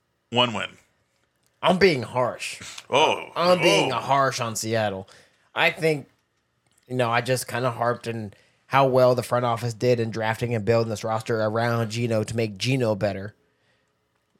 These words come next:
Speaker 2: But Geno still gotta get the ball to him. Geno still has to make the throws. If Kenneth Walker can't do the same thing they did last year,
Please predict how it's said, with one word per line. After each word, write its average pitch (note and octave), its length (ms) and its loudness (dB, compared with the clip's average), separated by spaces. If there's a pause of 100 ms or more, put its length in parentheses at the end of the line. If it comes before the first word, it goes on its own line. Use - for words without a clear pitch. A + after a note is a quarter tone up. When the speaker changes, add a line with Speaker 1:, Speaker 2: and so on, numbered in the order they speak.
(260)
Speaker 2:
But B2 120 -2
Geno F#3 280 2
still D#3+ 220 4
gotta C3+ 180 4
get B2 140 2
the G#2 80 -10
ball G#2 200 0
to G2+ 120 -6
him. G2+ 100 -6
Geno C3+ 300 0
still A#2+ 240 2
has A#2 280 2
to - 80 -8
make A#2 180 0
the - 60 -20
throws. G#2 440 -4 (240)
If B2 180 -4
Kenneth C#3+ 400 -4
Walker D3+ 320 2
can't C#3 280 -2
do C#3 100 2
the A#2+ 100 -2
same A#2+ 220 -4
thing A#2 120 -2
they G#2+ 140 -2
did G#2+ 180 -2
last D#3+ 360 2
year, C#3+ 260 2